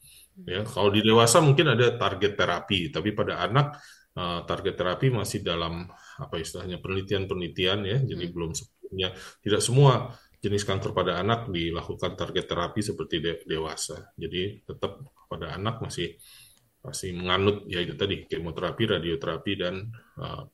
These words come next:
Speaker 2: operasi.
Speaker 1: Baik, Dok, ini ada lagi dari Riau, dari WhatsApp yang masuk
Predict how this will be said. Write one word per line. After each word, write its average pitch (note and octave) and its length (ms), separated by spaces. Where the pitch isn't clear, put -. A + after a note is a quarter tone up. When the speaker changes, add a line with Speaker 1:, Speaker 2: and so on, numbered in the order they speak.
Speaker 2:
operasi. - 640
Speaker 1:
Baik, F#3 320
Dok, F#3+ 160
ini G#3+ 240
ada G3+ 100
lagi G3 300
dari F#3 400
Riau, G3+ 560
dari F3+ 880
WhatsApp F#3 500
yang G#3 80
masuk G3 300